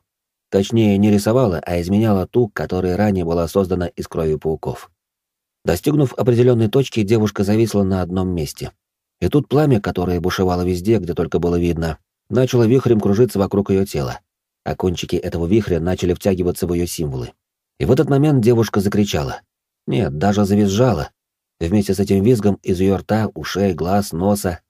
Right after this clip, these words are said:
огромным потоком, словно какая-то дымка, выходила зеленая, пропитанная ядом энергия демонов. Ей явно было очень больно, но чем дольше это происходило, тем естественнее начинало выглядеть ее тело,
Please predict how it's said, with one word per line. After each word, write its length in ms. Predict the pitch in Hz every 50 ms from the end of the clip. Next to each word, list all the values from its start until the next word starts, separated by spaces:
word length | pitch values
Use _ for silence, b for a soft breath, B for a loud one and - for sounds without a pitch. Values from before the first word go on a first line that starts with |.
| _ -
огромным 480 | - 76 76 104 135 139 127 120 110 104
потоком, 480 | - 92 90 - 135 131 - 113 107
словно 400 | 98 - - 101 104 101 98 90
какая-то 460 | - 90 - - 110 107 101 98 95 87
дымка, 440 | 87 107 117 110 101 - 92 87 - _ _ _ _ _ -
выходила 460 | 87 82 - 90 85 101 107 104 98
зеленая, 560 | 90 95 95 113 120 117 107 98 92 90 87
пропитанная 580 | - - 87 - - 101 - 95 92 92 87 85
ядом 380 | 85 190 107 101 98 98 92 -
энергия 460 | - 90 90 85 78 76 80 82 82
демонов. 500 | 78 82 78 69 65 62 60 - - _ _ _ _ _ _ _ _ _ _ _ _
Ей 180 | - - 156 147
явно 320 | 139 147 143 131 131 131 113
было 180 | 123 120 120
очень 300 | 104 110 101 - 120 117
больно, 400 | 107 98 80 73 67 64 - - _ _ _ _ _ _
но 120 | - 82 82
чем 240 | - - 90 87
дольше 300 | 82 90 82 76 - 82 -
это 220 | - 85 - 95 -
происходило, 580 | - 85 82 - - 87 95 98 101 95 90 - _
тем 180 | - 110 107 104
естественнее 680 | 98 107 101 - 135 127 - - 95 87 87 90 90
начинало 400 | 87 87 82 - 98 95 92 92
выглядеть 400 | 90 95 92 92 90 87 90 -
ее 160 | 98 90 85 76
тело, 360 | - 113 120 120 113 101